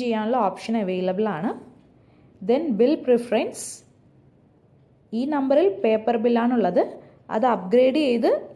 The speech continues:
ഇ ബില്ലിലേക്ക് ചേഞ്ച് ചെയ്യാവുന്നതാണ്. Then നെക്സ്റ്റ് ബില്ലിംഗ് ഡേറ്റ് കാണാം.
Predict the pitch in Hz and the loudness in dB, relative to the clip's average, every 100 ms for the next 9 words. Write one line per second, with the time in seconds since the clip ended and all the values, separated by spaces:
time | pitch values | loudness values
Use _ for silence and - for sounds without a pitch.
0 | 214 220 233 302 269 240 240 359 262 214 | -4 -2 -2 0 0 0 0 -4 -2 0
1 | 233 240 226 196 170 180 196 190 143 220 | 0 0 0 0 0 -2 -2 -4 -4 -6
2 | - - _ _ _ _ _ _ _ _ | -8 -18 _ _ _ _ _ _ _ _
3 | _ _ _ _ _ 220 294 330 247 247 | _ _ _ _ _ 0 0 2 0 0
4 | - - 262 233 226 233 240 381 - - | -4 -4 0 2 4 4 4 2 -2 -14
5 | - 202 160 226 | -6 -6 -2 -4